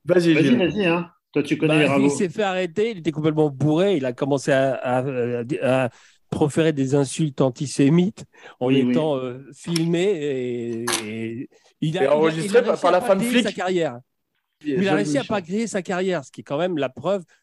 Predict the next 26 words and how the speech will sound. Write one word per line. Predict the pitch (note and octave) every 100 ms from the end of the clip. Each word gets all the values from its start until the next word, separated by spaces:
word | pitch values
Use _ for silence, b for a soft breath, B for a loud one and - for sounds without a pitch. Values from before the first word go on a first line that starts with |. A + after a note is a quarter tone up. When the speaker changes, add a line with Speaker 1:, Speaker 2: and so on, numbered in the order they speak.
| _
Speaker 3:
que | - A#2
c'est | B2
quand | A#2 A#2+
même | C#3+ F3+
une | F3
bête. | D3 B2+ _
Il | - B2 C3+
a |
Speaker 1:
Euh, |
oui, | D#3 B3
Speaker 3:
refait |
Speaker 1:
mais | B3+ G3
Speaker 3:
des |
Speaker 1:
quand | F#3+
Speaker 3:
films. | A3+ A#3
Speaker 1:
même, | F#3
il | E3+
y |
a | E3
un | E3+ F3+
avant | F#3+ G#3+ G#3+
et | F#3
un | D#3+
après | D3+ D3 E3 D#3
très | - A#3
net, | G3 A3+